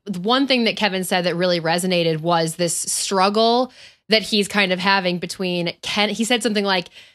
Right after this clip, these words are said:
"How can I be a great author, a great coach, and a great dad? Is that even possible?" And that's just, like, so resonates with me. So you're doing the things. And also Kevin talked so,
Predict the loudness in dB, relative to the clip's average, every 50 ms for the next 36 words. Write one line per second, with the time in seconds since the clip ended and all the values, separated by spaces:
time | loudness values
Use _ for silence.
0 | _ _ -4 0 2 2 2 2 0 0 2 2 2 2 2 0 0 0 0 0
1 | -2 -4 -2 -2 0 0 0 0 0 0 0 0 0 0 -2 -2 0 -2 -2 -4
2 | -4 _ -8 -8 -8 -6 -2 -2 -2 -2 -2 -6 -4 -4 -2 -2 -2 -4 -6 -8
3 | -6 -4 -4 -4 -4 -4 -4 -4 -4 -4 -4 -4 -4 -2 -2 0 -2 -2 -4 -4
4 | _ 0 2 2 2 2 2 2 2 0 -2 -4 -4 -4 -4 -4 -6 -6 -6 -4
5 | -4 -4 -4 -4 -8 -8 -8 -8 -8 -10 -10 _ _ _ _ _ _ _ 2 4
6 | 4 4 2 0 0 0 -2 -2 -2 -4 -6 -6 -2 0 -2 0 0 -2 0 2
7 | 2 4 4 4 4 2 2 2 2 2 2 2 0 0 0 2 0 0 2 0
8 | 0 0 0 -4 -10 -16 -8 -2 -2 -2 0 2 2 2 2 2 0 0 0 0
9 | 0 0 2 2 2 0 2 2 0 -2 -2 -2 -2 -2 -2 -2 -2 -2 -2 -2
10 | -4 -10